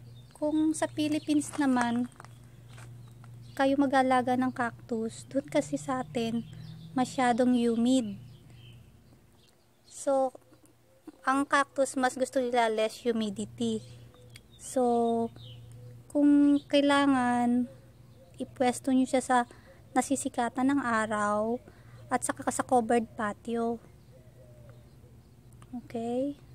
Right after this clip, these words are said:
So, that's all for now and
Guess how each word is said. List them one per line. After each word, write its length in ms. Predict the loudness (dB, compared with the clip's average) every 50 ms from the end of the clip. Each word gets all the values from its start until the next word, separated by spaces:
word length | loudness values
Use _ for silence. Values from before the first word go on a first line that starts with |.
| -20 -20 -20 -20
So, 560 | -20 -18 -12 -8 -6 -6 -4 -4 -4 -6 -6 -8 -12 -20 -20 -20 -20 -20 -20 -20 -20 -20 -20 -20 -20 -20 -20 -20 -20 -20 -20 -20 -20 -20 -20 -14 -6
that's 280 | -4 -4 -4 -4 -4 -4
all 240 | -2 -2 -2 -2 -4 -4
for 160 | -4 -2 0
now 480 | 0 0 0 2 0 0 0 0 0 -2
and 540 | -2 -2 -2 -2 -2 0 0 0 -2 -4